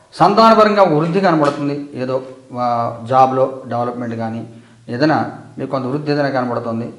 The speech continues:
సంతానపరంగా. ఆ, ఎవరో సపోర్టు, సలహా, ఇవన్నీ కూడా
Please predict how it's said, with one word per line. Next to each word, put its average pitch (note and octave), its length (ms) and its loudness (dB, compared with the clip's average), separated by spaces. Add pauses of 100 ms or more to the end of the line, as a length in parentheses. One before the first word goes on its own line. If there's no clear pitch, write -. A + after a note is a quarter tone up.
సంతానపరంగా. A2+ 760 -6 (580)
ఆ, A2+ 440 -6 (160)
ఎవరో B2+ 220 0
సపోర్టు, A#2+ 640 -4
సలహా, B2 460 -4
ఇవన్నీ A2+ 260 -6
కూడా C3 380 -6